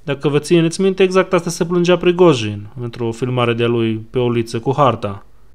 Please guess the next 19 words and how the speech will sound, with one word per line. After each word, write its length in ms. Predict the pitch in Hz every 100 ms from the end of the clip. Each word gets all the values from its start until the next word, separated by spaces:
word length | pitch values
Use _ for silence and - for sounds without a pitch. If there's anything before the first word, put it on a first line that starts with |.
| -
Ce 140 | - 143
noroc 300 | 135 135 139
are 180 | 143
că 100 | 165
acum 220 | 175 175 190
au 120 | 190
scăpat. 600 | - 220 220 156 113 - - - - - - -
Acum, 500 | 143 - 147 196 269
deoarece 360 | 240 190 170
ucrainenii 460 | 175 170 160 151 147
au 80 | 139
asigurat 440 | 135 143 139 135
aproape 380 | 135 127 127 131
toate 280 | 127 127 127
înălțimile 600 | 120 120 110 131 120 117
tactice 520 | 113 117 - 120 185
în 160 | 196 160
fața 360 | 143 127 120
Ceasiviarului, 1120 | 113 131 120 127 113 110 110 117 160 220 277